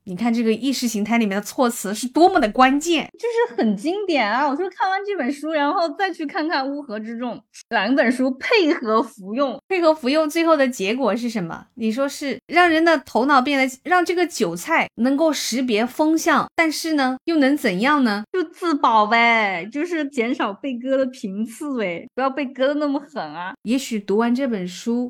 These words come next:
Speaker 1: 你唯一可以努力做到的就是不要让自己成为拳击手，但是可能这也不是你能决定的吧。
Speaker 2: 唉，我也不知道，就真的是我，我，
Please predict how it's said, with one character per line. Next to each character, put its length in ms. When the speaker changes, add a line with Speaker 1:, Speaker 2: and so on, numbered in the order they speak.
Speaker 1:
你 180
唯 200
一 160
可 160
以 160
努 160
力 140
做 160
到 140
的 100
就 100
是 140
不 120
要 120
让 220
自 80
己 100
成 220
为 100
拳 320
击 240
手， 420
但 140
是 180
可 200
能 160
这 100
也 100
不 140
是 200
你 160
能 160
决 200
定 160
的 100
吧。 340
Speaker 2:
唉， 320
我 120
也 100
不 160
知 200
道， 200
就 160
真 160
的 160
是 240
我， 280
我， 160